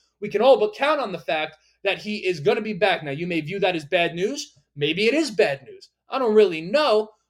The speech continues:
But, y-, you know, for the sake of the clarity of the discussion about our defense, it, it's great news, right? Because, of course, the defense was gonna be a massive topic going into this offseason. We know this. But now we know that the conversations about the defense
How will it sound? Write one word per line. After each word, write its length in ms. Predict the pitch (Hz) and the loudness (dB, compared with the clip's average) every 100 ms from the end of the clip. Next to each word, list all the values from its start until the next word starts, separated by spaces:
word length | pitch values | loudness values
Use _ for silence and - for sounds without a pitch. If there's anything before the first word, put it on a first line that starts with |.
| _ - | _ 0
But, 280 | 349 285 - _ _ | 2 2 -2 _ _
y-, 360 | - - 269 277 | -20 -20 -20 -16
you 200 | 285 330 | -8 0
know, 220 | 233 240 | 4 4
for 180 | 262 269 | 2 -8
the 80 | 254 | -6
sake 280 | - 285 269 | -2 -2 -2
of 120 | 214 | -4
the 80 | 202 | -4
clarity 560 | - 277 294 254 233 | -2 2 4 4 2
of 160 | 220 185 | -2 -2
the 60 | 175 | -6
discussion 560 | 180 - 311 294 214 | -10 0 0 0 -2
about 280 | 208 220 208 | 0 0 2
our 140 | 202 | 0
defense, 680 | 202 277 311 - 202 208 - | 0 -2 -4 0 0 0 -6
it, 180 | 233 214 | -8 -6
it's 180 | 233 160 | -8 -10
great 340 | 147 302 392 | 0 2 2
news, 240 | 156 139 151 | -2 -6 0
right? 240 | 233 269 | 2 0
Because, 260 | 226 240 208 | -4 -4 -4
of 120 | 214 | 0
course, 440 | 370 359 311 - _ - | 0 2 -2 -8 _ -12
the 80 | 214 | 0
defense 400 | 294 403 285 277 | 2 4 2 2
was 120 | 226 | -2
gonna 180 | 269 269 | -2 -2
be 120 | 254 | -4
a 40 | |
massive 320 | 226 226 226 | -2 -2 -4
topic 340 | 220 220 220 214 | -4 -2 -2 -4
going 220 | 226 226 | -4 -4
into 140 | 220 | -8
this 180 | 220 - | -12 -6
offseason. 460 | 277 285 226 165 160 | -4 -4 -8 -10 -10
We 100 | 247 | -8
know 180 | 180 143 | -4 -2
this. 280 | 175 214 - _ _ - | -2 -4 -10 _ _ -8
But 180 | 214 | -4
now 240 | 220 294 302 | 0 2 2
we 140 | 277 | -2
know 260 | 208 156 202 | -4 -2 0
that 160 | 202 | 0
the 60 | 180 | -4
conversations 680 | 208 220 240 220 214 208 180 | -6 -4 -4 2 4 4 -2
about 320 | 180 254 262 | 0 0 -2
the 60 | |
defense 480 | 185 175 151 175 214 | -8 -8 -4 -4 -6